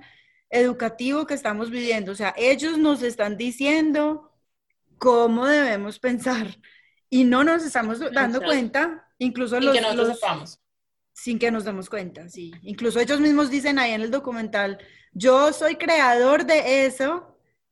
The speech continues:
Speaker 1: y yo caí en la trampa". Y, y lo que tú decías de, de esas conversaciones que tenemos con nuestros hijos, a mí una cosa que me preocupa mucho con Nicolás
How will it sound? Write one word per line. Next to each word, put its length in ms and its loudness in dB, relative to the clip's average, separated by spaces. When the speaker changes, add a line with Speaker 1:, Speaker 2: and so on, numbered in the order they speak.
Speaker 1:
y 160 -4
yo 300 2
caí 640 -2
en 180 -6
la 120 -6
trampa". 500 -12
Y, 280 4
y 260 0
lo 140 2
que 100 -2
tú 120 -2
decías 400 0
de, 500 -4
de 300 0
esas 200 -8
conversaciones 560 -6
que 100 -8
tenemos 340 -10
con 140 -8
nuestros 380 -12
hijos, 380 -12
a 100 -2
mí 100 0
una 140 0
cosa 200 -2
que 100 -6
me 120 -4
preocupa 360 -6
mucho 240 -6
con 140 -4
Nicolás 640 -4